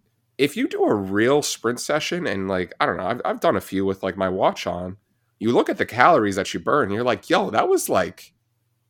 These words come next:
in terms of cardiovascular load, a true sprint session is not difficult. It's, it's difficult for your tendons, it's difficult for your central nervous system, but,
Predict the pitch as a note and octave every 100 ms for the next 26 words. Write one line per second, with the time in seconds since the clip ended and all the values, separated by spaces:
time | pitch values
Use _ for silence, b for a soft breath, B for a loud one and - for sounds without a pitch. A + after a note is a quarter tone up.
0 | _ _ _ _ _ _ D3 C#3 G#3+ C#4
1 | A2+ - A#2+ C3+ C3 G#2 G2+ - G2+ F#2+
2 | E2+ F2 A2+ F3 - _ _ - G2 -
3 | - E3+ E3 - C#3 - G2+ F2+ F#2 E2
4 | F2 F2 - F2+ - - - - _ _
5 | _ _ _ _ _ - A2 - - A2
6 | - C#3+ D3 - C#3 - G#2+ F2+ E2+ -
7 | C#3 C3+ C#3 A2+ - - B2 A2+ - -
8 | - F#2+ F2+ F#2+ F#2+ - F#2+ A#2+ A#2 -
9 | A2 - A#2+ G#2 _ _ _ _ _ _
10 | A#2 -